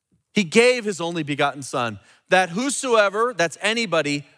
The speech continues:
believeth, that means to trust in, not a religion, not a pastor or a priest, but to trust in the person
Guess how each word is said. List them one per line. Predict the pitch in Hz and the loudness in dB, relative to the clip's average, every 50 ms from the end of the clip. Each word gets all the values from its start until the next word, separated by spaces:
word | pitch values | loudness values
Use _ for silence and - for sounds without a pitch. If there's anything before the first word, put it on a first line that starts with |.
| _ _ _ - | _ _ _ 2
believeth, | 202 208 220 226 269 294 302 233 196 202 202 - | 2 2 4 2 2 2 2 2 2 0 2 2
that | 202 190 | 0 0
means | 196 196 208 220 202 - | 0 -2 -2 -2 -4 -6
to | 196 | -8
trust | 160 - - - - 285 302 277 - - - | -6 -6 -6 0 2 2 2 2 0 -4 -4
in, | 180 156 156 151 160 196 233 240 - _ _ _ _ _ _ _ _ _ _ _ _ _ _ _ _ _ _ - | -2 -2 0 0 -2 -4 -6 -10 -14 _ _ _ _ _ _ _ _ _ _ _ _ _ _ _ _ _ _ 0
not | 113 127 143 165 | 2 2 4 2
a | 175 | 2
religion, | 170 147 147 147 170 214 220 202 240 254 247 240 | 0 0 2 4 4 2 2 0 -2 -4 -2 0
not | 180 143 135 131 | 0 2 2 0
a | 123 | 0
pastor | - - - 165 160 175 202 208 - 214 | -4 -4 -2 0 0 0 0 -2 -4 -6
or | 214 - 180 175 | -4 -2 0 0
a | 202 208 | 0 -2
priest, | - - 151 139 139 - | -4 -4 -2 -2 -4 -4
but | - 139 127 | -6 -6 -6
to | - 151 | -4 -8
trust | 131 - - - 214 226 - - | -8 -6 -2 -2 -2 -2 0 -2
in | 190 165 156 | -2 0 0
the | 147 127 | -2 -2
person | - _ - - - 226 226 - - 175 156 143 | -4 _ -8 -4 -4 -4 -4 -4 -4 -4 -4 -4